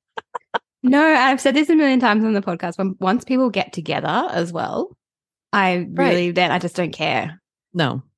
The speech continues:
Speaker 1: So when you've got, like, a
Speaker 2: No.
Speaker 1: follow-up book and they're together already and it's them just being happy and stuff, I'm like, "Mm, I don't care."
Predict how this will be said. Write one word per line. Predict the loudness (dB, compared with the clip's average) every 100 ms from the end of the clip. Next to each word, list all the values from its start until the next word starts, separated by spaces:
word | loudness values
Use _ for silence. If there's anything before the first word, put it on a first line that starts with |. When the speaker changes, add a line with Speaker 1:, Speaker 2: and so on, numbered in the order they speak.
| _
Speaker 1:
So | 0
when | 2
you've | 4
got, | 4 2
like, | 0
a |
Speaker 2:
No. | 0
Speaker 1:
follow-up | 2 2 2
book | 0 -2
and | -4 -6
they're | -4
together | -4 -2 0 2
already | 2 0 -2 -4
and |
it's | -4 -2
them | 0 0
just | -2 -2
being | -4
happy | -2 -4 -2 -2
and | -2 -4 -4
stuff, | -4 -2
I'm | -2
like, | -2
"Mm, | -4 -6
I |
don't | -6 -8
care." | -8 -8 -6 -8